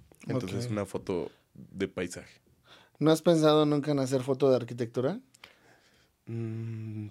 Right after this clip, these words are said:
Speaker 1: sí, pero, y, y de hecho me gusta, pero no es tan divertido.
Speaker 2: Ok.
Speaker 1: Sí, sí, como que me falta peligro.
Speaker 2: Ok, te hace falta arriesgarte ahí.
Speaker 1: <laughs> Sí, sí, sí, un poco.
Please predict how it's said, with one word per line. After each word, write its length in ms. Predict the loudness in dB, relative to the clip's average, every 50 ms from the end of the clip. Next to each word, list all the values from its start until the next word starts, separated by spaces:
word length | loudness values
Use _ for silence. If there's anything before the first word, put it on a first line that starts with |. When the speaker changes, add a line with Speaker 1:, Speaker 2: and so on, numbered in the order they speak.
| -8
Speaker 1:
sí, 260 | -8 -6 -4 -4 -6 -6
pero, 720 | -2 -2 0 0 0 0 -2 -2 -4 -4 -4 -4 -4 -6 -6 -8 -10 -12 _ _ _ _ _ _ _ _ _ _
y, 340 | -6 -4 -4 -4 -4 -2 -4
y 40 | -2
de 100 | 0 -2
hecho 160 | -2 -2 -6
me 120 | -6 -6 -6
gusta, 380 | -6 -6 -8 -8 -8 -8 -8 -8 _ _ _ _ _ _
pero 200 | -10 -8 -8 -6
no 80 | -8 -8
es 80 | -8
tan 140 | -8 -8 -8
divertido. 400 | -6 -6 -8 -10 -10 -12 -12 -12 -14 _ _ _ _ _ _ _ _ _ _ _
Speaker 2:
Ok. 260 | -10 -8 -8 -6 -6 -6 -6 -6 -8
Speaker 1:
Sí, 240 | -6 -6 -6 -6 -4
sí, 240 | -4 -4 -4 -4
como 240 | -4 -4 -6 -6 -8
que 80 | -8 -8
me 100 | -8 -6
falta 580 | -6 -8 -6 -4 -4 -2 -2 -2 -4 -6 -10 -8 _
peligro. 380 | -6 -4 -4 -6 -6 -8 -10 -14 _ _ -12 -12 -2 2
Speaker 2:
Ok, 640 | 2 2 2 2 0 2 2 4 4 6 4 4 4
te 80 | 4 4
hace 220 | 4 6 6 6
falta 380 | 6 6 4 4 4 4 2 2
arriesgarte 540 | 2 0 -2 -4 0 0 0 0 0 -2 -2
ahí. 180 | -2 -2 -2
Speaker 1:
<laughs> 140 | -4 -6 -6
Sí, 60 | -8 -4
sí, 160 | -2 -2 -2
sí, 80 | -2
un 120 | -4 -6 -6
poco. 240 | -8 -12 -14 -16